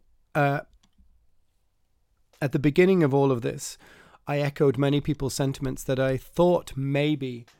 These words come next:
the seriousness of the situation and the gravity of what it represented potentially would bring people together. But I,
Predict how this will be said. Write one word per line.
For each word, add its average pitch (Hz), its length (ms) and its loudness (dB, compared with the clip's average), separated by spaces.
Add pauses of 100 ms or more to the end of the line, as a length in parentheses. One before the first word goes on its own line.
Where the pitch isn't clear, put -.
(340)
the 123 80 -14
seriousness 160 640 0
of 131 100 -6
the 123 60 0
situation 135 600 -2
and 123 100 -4
the 127 40 -4
gravity 143 800 -6
of 117 140 -14
what 131 140 -10
it 120 100 -14
represented 131 640 -2 (200)
potentially 151 540 -2
would 147 420 4 (180)
bring 147 240 0
people 131 240 -4
together. 131 480 2 (1040)
But 170 100 -2
I, 160 280 4